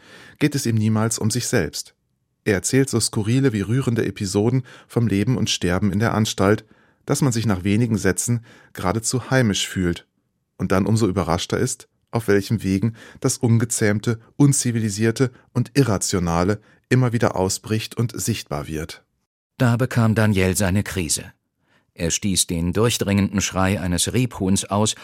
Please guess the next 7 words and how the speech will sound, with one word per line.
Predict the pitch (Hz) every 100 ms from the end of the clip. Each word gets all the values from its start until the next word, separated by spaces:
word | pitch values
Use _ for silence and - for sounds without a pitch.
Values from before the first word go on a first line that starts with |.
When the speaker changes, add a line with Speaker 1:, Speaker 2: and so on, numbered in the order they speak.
| - - -
Speaker 2:
rannte | 104 127 131 139 -
auf | 87
seinen | - 78 80 82
Stelzenbeinen | - 127 131 113 98 98 98 95
durch | 90 -
den | 95
Saal | 87 117 113